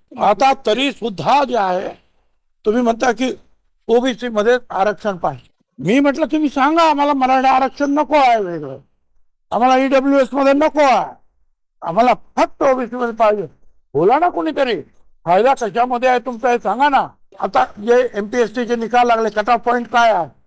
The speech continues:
मेडिकलचे, एमबीबीएस चे जे निकाल लागतात, कट ऑफ पॉइंट काय आहे? ओबीसी चा कट ऑफ पॉइंट वरती आहे, बाकीचे कट ऑफ पॉइंट खाली आहे. फायदा कशात आहे तुम्हाला?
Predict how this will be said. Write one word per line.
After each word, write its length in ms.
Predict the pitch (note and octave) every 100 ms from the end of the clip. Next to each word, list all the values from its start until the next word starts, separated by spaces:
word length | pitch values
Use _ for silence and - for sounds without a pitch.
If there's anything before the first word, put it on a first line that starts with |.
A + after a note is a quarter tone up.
| _ - -
मेडिकलचे, 840 | - G3 B3 B3 C4 C4 B3+ A#3 - _ _ _ A3
एमबीबीएस 540 | A3 B3+ B3+ B3+ -
चे 140 | B3
जे 180 | A#3+ A#3+ A#3
निकाल 260 | A#3 A#3+ B3
लागतात, 320 | A#3+ A3+ A#3+ G#3+
कट 140 | A3+ A#3+
ऑफ 100 | A#3+
पॉइंट 280 | B3 B3
काय 220 | B3 B3+ A#3+
आहे? 180 | G3+ - _ _ _ _ _ _
ओबीसी 360 | - F#3+ G#3+ A#3
चा 80 | A3
कट 200 | G#3 G#3
ऑफ 100 | A3+
पॉइंट 320 | - A3+ A3+
वरती 320 | G#3 G3+ A#3+
आहे, 220 | A3+ F#3+ C3 - _ _ E3+
बाकीचे 400 | E3 G#3+ A3 A3+
कट 180 | A3
ऑफ 100 | A#3
पॉइंट 300 | A3 - A#3+ G#3 -
खाली 240 | F3 A#3
आहे. 180 | B3 G#3 B2+ _ _ _
फायदा 240 | F3+ G#3+ C4+
कशात 300 | C#4 B3+ E4
आहे 100 | E4
तुम्हाला? 340 | C4+ A3+ G3